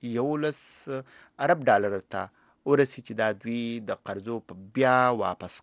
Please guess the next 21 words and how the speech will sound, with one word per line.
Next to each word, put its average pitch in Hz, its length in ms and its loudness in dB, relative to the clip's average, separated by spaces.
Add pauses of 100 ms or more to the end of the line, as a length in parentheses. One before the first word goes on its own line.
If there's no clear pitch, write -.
کولو 143 220 2
باندې 92 320 -6 (760)
ورکوي. - 360 -10 (1000)
خو 160 140 4 (240)
آی 165 80 8
ایم 185 240 2
اف 196 100 -2 (720)
یو 139 340 6
شمیر 151 260 2
خبرې 143 380 0
کړې 139 220 0
دي 139 120 0 (160)
چې - 140 -8
ولې 117 260 -2
دي 113 280 -6 (420)
په 113 140 -6
پاکستان 117 560 -2
کې 117 140 -8
به 104 100 2 (1000)
یو 139 160 6
شمیر 107 460 -6